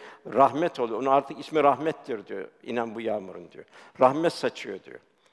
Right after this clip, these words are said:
"Sen," diyor, "o gönlündeki," diyor, "birçok," diyor, "pürüzleri," diyor, Yanlışlıkları diyor, Allah'tan uzaklaştırır, senin nefsani arzu, sen de onu tebahür ettir diyor.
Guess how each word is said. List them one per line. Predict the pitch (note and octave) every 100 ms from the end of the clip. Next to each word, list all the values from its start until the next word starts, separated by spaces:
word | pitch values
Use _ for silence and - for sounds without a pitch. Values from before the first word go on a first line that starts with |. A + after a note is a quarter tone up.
| _ _ -
"Sen," | - D#3 D#3+
diyor, | D#3+
"o | D#3 D#3
gönlündeki," | D#3 D3 D#3+ D3+ D#3 F3 C#3
diyor, | C#3 C#3
"birçok," | - E3 -
diyor, | D3+ C#3+
"pürüzleri," | - D3 C3 D3+ D#3+ D#3
diyor, | C3+ B2+ - _ _ _ _ _ _ _
Yanlışlıkları | C3 C#3+ D#3 D3 D3+ - D#3 D#3+ C#3+
diyor, | C3 C3+ -
Allah'tan | C3 C#3+ C#3 E3
uzaklaştırır, | D#3 D3+ D3+ D#3+ D3 E3 D#3
senin | - D3 D3+
nefsani | D3+ - D3 D#3
arzu, | D3+ D3 D3
sen | D3+ C#3+
de |
onu | D3 D3
tebahür | C#3 C3 C#3+ D3
ettir | D3+ - A#2+ -
diyor. | E2